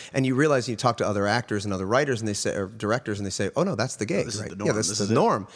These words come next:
Speaker 2: Yeah.
Speaker 1: And I just realized we had never done that on Sunny, because when Sunny first came out, nobody cared.
Speaker 2: Right.
Speaker 1: Nobody w-, wanted us on any of their shows, and rightfully so. Nobody had heard of the show until four or five years in. And then by the,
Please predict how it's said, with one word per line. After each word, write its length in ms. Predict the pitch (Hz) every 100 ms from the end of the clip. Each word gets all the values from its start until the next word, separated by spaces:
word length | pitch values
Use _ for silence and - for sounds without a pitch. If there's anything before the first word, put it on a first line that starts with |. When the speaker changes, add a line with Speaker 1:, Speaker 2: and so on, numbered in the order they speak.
| 98
Speaker 2:
Yeah. 100 | 92 - -
Speaker 1:
And 120 | 139
I 80 | 139
just 200 | 156 -
realized 200 | 156 123
we 80 | 131
had 80 |
never 160 | 123 120
done 240 | 113 175
that 140 | 226 95
on 120 | 87
Sunny, 260 | - 101 101
because 280 | 107 113 110
when 120 | 104
Sunny 280 | - 147 170
first 300 | - 110 -
came 220 | 92 110
out, 320 | 156 120 - - -
nobody 320 | 117 117 104
cared. 440 | - 76 85 131 - _
Speaker 2:
Right. 240 | - - 107
Speaker 1:
Nobody 380 | 117 120 120
w-, 400 | 110 - 101 95 -
wanted 360 | 107 113 101 87
us 340 | 95 87 - -
on 120 | 101
any 200 | 98 98
of 120 | 90 85
their 120 | 82
shows, 420 | - 76 82 123
and 80 | 98
rightfully 280 | 101 - 85
so. 260 | - 80
Nobody 220 | 104 98 90
had 80 | -
heard 180 | 143
of 60 | 120
the 60 | 87
show 300 | - 85 92
until 260 | 90 87
four 320 | - - 104
or 40 | 98
five 300 | - 90 90
years 240 | 90 90
in. 300 | 117 123 98 - - -
And 140 | 117
then 120 | 120 110
by 200 | 117 104
the, 260 | 101 110